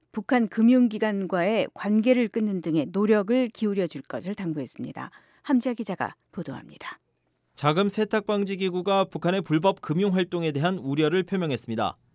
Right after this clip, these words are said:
Speaker 2: 자금 세탁 방지 기구는 이십이 일 발표한 공개 성명에서 북한이 자금 세탁과 테러 자금 조달 척결과 관련된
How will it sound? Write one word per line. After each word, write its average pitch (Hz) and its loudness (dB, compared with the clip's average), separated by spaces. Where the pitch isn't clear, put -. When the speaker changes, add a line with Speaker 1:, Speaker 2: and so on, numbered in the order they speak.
Speaker 2:
자금 175 2
세탁 196 -2
방지 175 -2
기구는 160 0
이십이 160 -2
일 175 4
발표한 151 0
공개 170 0
성명에서 139 -4
북한이 185 0
자금 139 0
세탁과 185 0
테러 220 0
자금 196 0
조달 170 0
척결과 214 -2
관련된 156 2